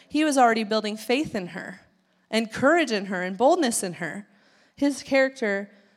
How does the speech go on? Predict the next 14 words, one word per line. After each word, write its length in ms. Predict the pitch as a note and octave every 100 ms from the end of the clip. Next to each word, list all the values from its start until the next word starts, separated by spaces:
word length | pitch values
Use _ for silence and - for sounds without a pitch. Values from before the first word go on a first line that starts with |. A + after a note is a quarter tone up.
| _ _ _
was 160 | G3+ G3+
already 320 | G#3 A3 G3+
seeping 400 | - G#3+ G3 F3
out 200 | F3 F3+
of 120 | -
her. 320 | - - G3 _ _ _ _ _ _ _ _ _ _ _
In 100 | A#3
Hebrews 400 | A#3+ D4+ C#4+ C4+
eleven 380 | B3 A#3+ B3 B3
thirty-one, 600 | B3 A#3+ A3+ B3+ A3+ A3 - _
we 120 | A3+
remember 520 | B3 B3 B3 B3+ B3+ B3
and 220 | A3+ A3
recognize 680 | A3+ A3+ A3 G3+ G3+ G3+